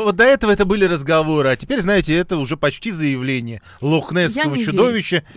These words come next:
Speaker 2: Это
Speaker 1: не с-,
Speaker 2: какие-то
Speaker 1: а ты была?
Speaker 2: британские, да, я была. Я
Speaker 1: Рассказывай.
Speaker 2: на,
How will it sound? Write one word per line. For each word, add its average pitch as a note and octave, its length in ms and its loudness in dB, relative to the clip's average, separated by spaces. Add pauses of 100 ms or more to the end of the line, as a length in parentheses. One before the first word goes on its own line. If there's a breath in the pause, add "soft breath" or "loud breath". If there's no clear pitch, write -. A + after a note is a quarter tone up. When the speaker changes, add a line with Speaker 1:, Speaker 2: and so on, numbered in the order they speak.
(100)
Speaker 2:
Это - 60 -6
Speaker 1:
не F3+ 120 2
с-, - 40 -6
Speaker 2:
какие-то B3 380 -2
Speaker 1:
а - 60 4
ты B3+ 160 0
была? A3 260 6
Speaker 2:
британские, A#3+ 240 -4
да, G#3+ 160 0
я A3 160 -4
была. G3+ 400 -10
Я A2 140 -6
Speaker 1:
Рассказывай. C#3 500 0
Speaker 2:
на, A3+ 100 -2